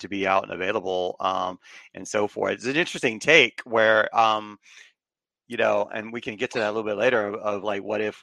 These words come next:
you know, what if Arsenal scores first and then, you know, as, as opposed to Chelsea, and how the game will sort of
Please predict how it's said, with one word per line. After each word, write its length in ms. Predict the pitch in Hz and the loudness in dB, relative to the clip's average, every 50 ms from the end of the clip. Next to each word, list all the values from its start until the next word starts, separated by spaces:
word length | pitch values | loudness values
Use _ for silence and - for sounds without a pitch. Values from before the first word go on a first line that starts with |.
| _ - | _ -14
you 100 | 120 104 | -10 -6
know, 160 | 104 101 98 | -6 -4 -4
what 180 | 98 107 107 104 | -4 -4 -4 -4
if 80 | 98 | -2
Arsenal 400 | 104 107 107 104 - - 110 104 | -2 -2 -2 -2 -4 -8 -12 -12
scores 380 | - - - - 107 107 - - | -12 -12 -10 -8 -8 -8 -10 -6
first 480 | - - 113 110 107 107 104 - - 110 | -2 0 2 2 2 2 -2 -4 -8 -12
and 120 | 101 101 | -10 -8
then, 220 | 104 101 101 104 110 | -8 -8 -10 -10 -14
you 160 | 110 110 104 | -14 -10 -6
know, 140 | 104 104 101 | -6 -4 -4
as, 160 | 101 - - | -6 -6 -10
as 160 | 113 101 98 | -12 -10 -10
opposed 320 | 101 - 107 104 95 - - | -8 -6 -6 -6 -6 -6 -12
to 80 | 101 | -10
Chelsea, 360 | - - 104 95 - - 107 | -4 -2 -2 -2 -4 -6 -10
and 100 | 98 95 | -6 -4
how 100 | 98 98 | -2 -2
the 80 | 98 101 | -2 -2
game 260 | - 107 104 101 - _ - - - - _ | -4 -4 -6 -6 -8 _ -20 -20 -20 -18 _
will 80 | - 101 | -14 -10
sort 220 | - - 123 107 | -6 -4 -2 -2
of 120 | 104 90 | -4 -6